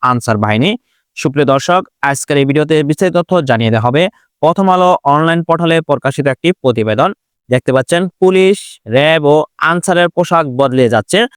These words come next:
অনলাইনে বিজ্ঞপ্তিটি প্রকাশিত হয়েছে বিশ জানুয়ারি দুই হাজার পঁচিশ খ্রিস্টাব্দ। বাংলাদেশ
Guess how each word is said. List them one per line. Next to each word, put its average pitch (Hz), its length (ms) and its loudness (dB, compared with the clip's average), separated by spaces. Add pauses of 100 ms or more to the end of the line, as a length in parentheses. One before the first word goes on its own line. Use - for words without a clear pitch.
(200)
অনলাইনে 185 460 0
বিজ্ঞপ্তিটি 175 580 -2
প্রকাশিত 160 480 -2
হয়েছে 175 320 0
বিশ 151 260 0
জানুয়ারি 160 520 0
দুই 131 160 0
হাজার 123 280 2
পঁচিশ 160 400 0 (140)
খ্রিস্টাব্দ। 110 440 -2 (520)
বাংলাদেশ 151 440 0